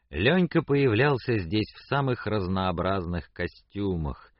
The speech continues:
чуть ли не гримированным, был в некоторых случаях многозначительно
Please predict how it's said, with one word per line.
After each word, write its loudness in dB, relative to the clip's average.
чуть -6
ли -2
не 0
гримированным, 0
был 2
в 0
некоторых -2
случаях -4
многозначительно -4